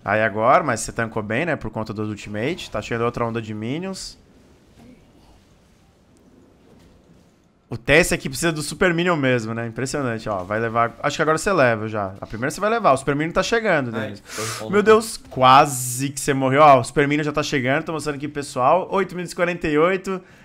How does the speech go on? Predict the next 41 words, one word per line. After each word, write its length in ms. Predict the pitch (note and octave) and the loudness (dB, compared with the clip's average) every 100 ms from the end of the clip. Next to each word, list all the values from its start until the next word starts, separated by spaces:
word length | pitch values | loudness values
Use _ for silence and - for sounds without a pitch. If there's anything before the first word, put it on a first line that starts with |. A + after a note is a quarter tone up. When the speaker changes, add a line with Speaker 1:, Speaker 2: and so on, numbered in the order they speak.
| - | 0
Speaker 1:
É, 340 | B2+ C3 B2 - | 4 4 2 -10
não 300 | D#3+ B3 A#3+ | 0 2 2
vai 160 | F3+ | 2
dar 160 | D3+ C#3+ | 2 2
tempo. 320 | C#3 E3 F3+ - - | 0 -6 -6 -10 -20
Caraca, 840 | - F3+ A3+ A3 F#3 G3 A3+ A3+ F#3 | 2 4 6 6 8 8 8 2 -4
gente, 200 | C3+ C3+ | -2 -2
Speaker 2:
Falei, 300 | D3+ E3+ E3 | -2 -2 0
Speaker 1:
como 180 | G3+ B3 | 2 2
Speaker 2:
velho, 120 | - | 0
o 40 | |
jogo 180 | B2 C#3+ | -4 -8
foi 120 | D3+ | -10
muito 200 | D3+ D3+ | -16 -12
rápido. 480 | F#3 F3+ - A#2 B2+ - - - - - | -8 -8 -10 -14 -20 -18 -18 -18 -20 -20
Speaker 1:
Como 420 | - F#3 A#3+ C#4 D4 | -2 0 2 0 -2
Diana 540 | A#3+ A3+ A#3 B3+ C4 | -2 2 4 4 2
foi 260 | C4 A#3 B3 | 2 4 6
O 100 | B3+ | 4
P, 480 | - - A3+ C4 | 2 -4 -2 0
velho. 760 | C4 G3+ G3+ F3+ D3+ C3+ A#2 G2+ G2 _ _ _ _ - _ - | -2 -4 0 2 4 0 -4 -8 -12 _ _ _ _ -20 _ -14
Tá 100 | - | -4
aí, 120 | D#3 | 0
oito 100 | D#3 | 2
e 40 | D#3+ | 0
cinquenta 320 | - F3+ F3+ | -4 -2 0
e 100 | F3 | 2
oito. 460 | D#3 D3 D3 C3 B2 - _ | 4 4 2 -8 -12 -16 _
Nossa, 240 | - - - | 0 0 2
é 60 | |
oito 80 | F3+ | 0
e 20 | |
cinquenta 220 | F3 F#3 F#3 | 0 -2 -2
e 60 | |
seis, 120 | D#3+ D3+ | -2 -2
na 60 | |
verdade, 300 | C#3+ C#3+ C#3+ | -2 -2 -4
o 40 | C#3+ | -6
tempo 140 | C#3+ | -8
do 140 | C#3 | -6
jogo. 180 | C3+ C#3+ | -6 -6